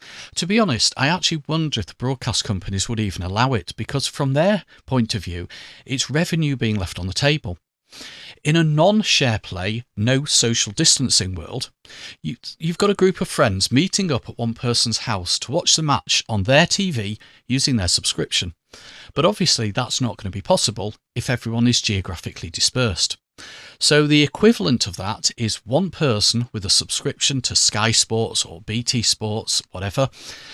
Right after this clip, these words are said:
and several others watching for free via SharePlay. It wouldn't surprise me if the broadcasting companies have got some kind of technology to prevent that happening, 'cause I know B T Sports can certainly do that with that,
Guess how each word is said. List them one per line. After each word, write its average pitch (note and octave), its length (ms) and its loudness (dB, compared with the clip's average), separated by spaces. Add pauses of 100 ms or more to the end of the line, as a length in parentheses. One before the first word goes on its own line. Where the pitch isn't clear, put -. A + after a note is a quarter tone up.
(220)
and C3+ 160 2
several F3 520 2
others A2+ 380 0 (140)
watching B2 320 -2
for E3+ 140 -10
free G2 400 -8 (380)
via A#2 280 0
SharePlay. D#3 580 -2 (920)
It D3+ 160 2
wouldn't G#3+ 180 6
surprise E3+ 540 2
me A2+ 60 -2
if - 100 -6
the A2+ 80 -6
broadcasting A#2+ 720 0
companies F#2+ 460 -4
have A#2 120 -2
got A#2+ 160 -4
some A#2 160 0
kind A2 260 -2
of G#2 120 -6
technology A2+ 720 -2
to - 100 -6
prevent G#2+ 320 -6
that F2+ 160 -8
happening, G2+ 500 -4 (480)
'cause B2 140 -4
I C3 60 2
know D#3+ 160 4
B C#3 260 2
T - 180 -2
Sports A#2 500 0
can G2+ 140 -4
certainly G#2+ 460 0
do F#2+ 220 -6
that F#2+ 200 -10
with G2 140 -6
that, G2 220 -6